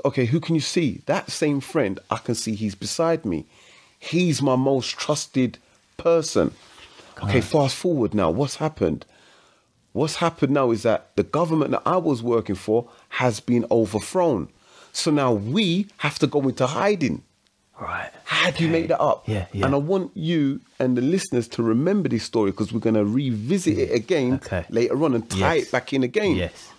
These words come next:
Speaker 1: Okay, so now, um, what's happening now? My friend, he's dying. We're living in a cave.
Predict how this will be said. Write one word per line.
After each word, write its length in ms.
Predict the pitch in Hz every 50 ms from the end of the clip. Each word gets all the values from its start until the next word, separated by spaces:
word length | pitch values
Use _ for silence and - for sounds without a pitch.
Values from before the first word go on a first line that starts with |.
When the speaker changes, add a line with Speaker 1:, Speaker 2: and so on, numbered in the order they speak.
| _ _ _ _ _ _ _ _ _ _ _ - - - _ _ _ _ _ _ _ -
Speaker 1:
Okay, 520 | 101 98 - - 156 151 123 85 - - _ _ _ _ _ _ -
so 320 | - - - - 131 113
now, 460 | 120 139 156 147 120 117 110 - - _ _ _ _ -
um, 440 | 107 107 107 104 - 53 - - - _ _ _ _ _ _ _ _ _ _ _ _ _ _ _ _ _ _ _ _
what's 200 | - 113 110 -
happening 320 | 151 117 - 110 110 117 135
now? 340 | 160 165 151 113 78 - - _ _ _ _ _ _ _ -
My 140 | 76 82 92
friend, 580 | - - - - 156 143 117 107 110 117 - - _ _ _ _ _ _
he's 220 | - 107 95 -
dying. 520 | - - 131 131 135 131 110 90 71 - - _ _ _ _ _ _ _ _ _ _ -
We're 140 | 87 92
living 260 | 98 120 120 107 113 107
in 100 | 101 98
a 40 |
cave. 560 | 95 - - 156 147 135 101 65 - - -